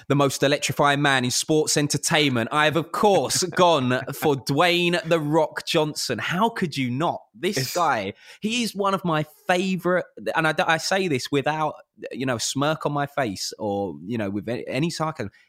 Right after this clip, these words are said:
Speaker 1: He's one of my favourite people in the world.
Speaker 2: The, the man is incredible, and electrifying is the word. It's like a human being has been carved from pure charisma.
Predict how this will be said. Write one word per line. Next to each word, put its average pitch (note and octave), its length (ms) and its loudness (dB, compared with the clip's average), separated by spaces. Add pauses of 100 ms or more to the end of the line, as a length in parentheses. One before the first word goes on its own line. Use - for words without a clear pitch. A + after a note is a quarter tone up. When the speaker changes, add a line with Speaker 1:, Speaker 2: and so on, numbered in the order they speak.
Speaker 1:
He's F3+ 180 -2
one F#3+ 140 0
of F3 60 0
my D3 140 0
favourite D#3+ 800 -4
people C#3+ 460 -8 (500)
in A#2+ 160 0
the A2+ 100 2
world. D#2+ 520 -2 (180)
Speaker 2:
The, F3+ 260 -2
the D#3 100 0
man F3+ 260 2
is C3+ 220 2
incredible, G#2+ 840 0
and A#2 140 2
electrifying B2 800 0
is G#2 120 -2
the G#2+ 100 2
word. G2+ 260 2
It's - 240 -2
like D3 220 0
a C3+ 40 -2
human D#3+ 540 -2
being A#2+ 460 0
has G2+ 180 -6
been G#2+ 200 -2
carved A#2 680 0
from G#2+ 240 -2 (100)
pure B2 480 2
charisma. A2 680 -2